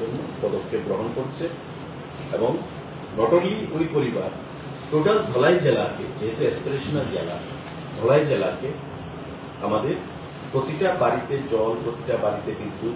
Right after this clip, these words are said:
প্রতিটা বাড়িতে ঘর, ভাতা, সমস্ত দিক থেকে উন্নয়নের নিরিখে উন্নয়নকে ত্বরান্বিত করতে সেখানে প্রচেষ্টা চালিয়ে দেওয়া হচ্ছে। কিন্তু যে বার্তাটা,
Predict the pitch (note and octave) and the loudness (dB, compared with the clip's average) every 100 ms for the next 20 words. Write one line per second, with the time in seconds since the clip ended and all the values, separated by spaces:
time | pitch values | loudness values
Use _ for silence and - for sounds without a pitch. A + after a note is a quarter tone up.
0 | - G2+ - A2 F#2+ G2+ G2+ - - - | -4 -8 -2 0 2 0 0 -2 -2 -2
1 | E2 - - - - - - - - B2+ | 2 2 0 -8 -12 -12 -8 -4 -2 2
2 | - - - F3 B3 - D3+ D3+ D3 C#3 | 2 0 -4 2 4 4 2 2 2 2
3 | - E3+ - - E2 - - - - - | 0 -2 -8 -10 -10 -10 -10 -10 -10 -10
4 | - - C3 C#3+ C#3 C#3 C3 G#2+ A2 - | -10 -6 -2 2 4 4 2 0 0 -2
5 | - - - A2+ A2+ G#2 G#2 - A2 A#2+ | -8 -10 -6 -4 -2 -2 -2 2 4 6
6 | C3 A#2+ G#2 - - - - - - - | 4 0 -2 -4 -6 -6 -6 -10 -8 -4
7 | - - D3+ - - D3 - - - - | -4 -2 -4 -6 -6 -4 -4 -2 -4 -4
8 | - - - - - - - - - - | -6 -8 -12 -12 -10 -10 -10 -10 -10 -10
9 | - - - - - C3 C3 C3+ C3+ D3 | -10 -10 -12 -12 -8 -6 -2 0 2 2
10 | C#3+ - - - - - - - - - | 0 -6 -10 -10 -10 -10 -10 -2 0 0
11 | - C#3+ | 2 2